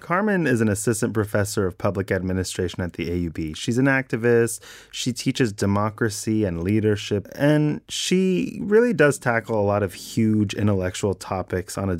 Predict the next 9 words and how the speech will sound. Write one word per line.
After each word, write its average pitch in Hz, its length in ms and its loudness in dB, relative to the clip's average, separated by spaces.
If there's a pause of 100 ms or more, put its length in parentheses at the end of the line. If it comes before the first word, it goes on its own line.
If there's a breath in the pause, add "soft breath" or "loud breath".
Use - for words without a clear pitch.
daily 87 200 0
basis. 82 640 -4 (440 loud breath)
And 110 120 2
she 131 80 2 (100)
teaches 202 240 2 (100)
about 78 260 -12
them. - 120 -12 (220)
Bess, 139 180 6 (240)
when 143 100 4